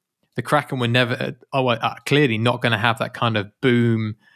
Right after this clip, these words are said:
into the blocks. So they were al-, it was always about building that, that depth chart, and, and that's what, that's what they did. I mean, uh,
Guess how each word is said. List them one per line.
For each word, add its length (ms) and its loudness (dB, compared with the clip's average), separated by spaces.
into 340 -2
the 80 0
blocks. 520 0
So 360 2
they 160 2
were 80 4
al-, 140 4
it 140 0
was 200 0
always 220 2
about 360 0
building 400 2
that, 260 -2
that 220 -2
depth 300 -2
chart, 360 -2
and, 120 -10
and 140 -6
that's 220 -4
what, 140 -6
that's 180 -4
what 120 -2
they 80 -4
did. 260 0
I 60 0
mean, 160 -4
uh, 180 -4